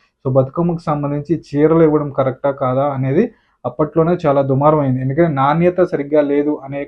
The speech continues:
కంప్లైంట్స్ అనేది అయితే ఎక్కువ వచ్చే ఉండే. So దాని మూలంగా ఇప్పుడు ప్రజెంట్ ఉన్న రేవంత్ రెడ్డి గారి ప్రభుత్వం, కాంగ్రెస్ ప్రభుత్వం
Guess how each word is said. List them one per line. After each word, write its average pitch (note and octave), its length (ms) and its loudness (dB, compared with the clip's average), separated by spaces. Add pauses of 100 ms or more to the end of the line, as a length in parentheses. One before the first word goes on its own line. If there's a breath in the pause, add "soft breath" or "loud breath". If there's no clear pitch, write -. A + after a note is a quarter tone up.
(120)
కంప్లైంట్స్ E3 500 -2
అనేది C#3 220 -4
అయితే D#3+ 220 -2
ఎక్కువ D#3+ 340 -4
వచ్చే C3+ 280 -2
ఉండే. B2+ 280 -2 (560)
So F#3 60 8 (600 loud breath)
దాని C#3 360 4
మూలంగా F3 500 4 (120)
ఇప్పుడు D#3 320 4 (320)
ప్రజెంట్ D#3+ 380 2
ఉన్న D3+ 180 2 (260)
రేవంత్ D3 320 2
రెడ్డి C#3+ 180 0
గారి C3 200 4
ప్రభుత్వం, B2+ 400 -4
కాంగ్రెస్ C3 380 -2
ప్రభుత్వం B2 380 -10